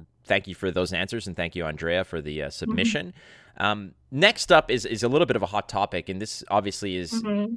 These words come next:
Speaker 1: this could be a very broad stroke in terms of all art and all artistry,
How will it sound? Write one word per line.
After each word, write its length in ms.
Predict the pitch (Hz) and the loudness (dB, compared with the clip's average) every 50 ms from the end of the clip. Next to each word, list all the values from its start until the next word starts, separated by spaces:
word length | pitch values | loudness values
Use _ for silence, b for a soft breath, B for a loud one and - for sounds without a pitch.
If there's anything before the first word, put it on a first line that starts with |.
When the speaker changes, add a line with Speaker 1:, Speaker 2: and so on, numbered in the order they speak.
| - - | -10 -2
Speaker 1:
this 200 | - 143 - - | -2 0 0 2
could 280 | - 214 170 113 92 - | 2 0 0 0 -2 0
be 140 | 127 127 | 2 2
a 40 | 120 | 4
very 300 | 98 101 113 113 107 101 | 4 4 2 4 4 2
broad 320 | 92 - 107 101 95 98 - | 0 2 2 2 2 2 -2
stroke 320 | - - 110 104 95 - | -4 -2 -2 -2 -2 -2
in 60 | 98 | -8
terms 220 | 90 98 98 87 92 | -8 -8 -8 -8 -8
of 120 | 98 - | -10 -8
all 280 | 98 95 107 120 123 - | 0 4 4 4 4 4
art 260 | - 90 90 85 - | 0 -2 -2 -4 -6
and 120 | 98 92 92 | -4 0 0
all 160 | 98 104 73 | 2 2 2
artistry, 640 | 76 87 85 80 - - - - 90 87 92 98 | 0 -2 -4 -4 -8 -10 -8 -6 -6 -4 -6 -8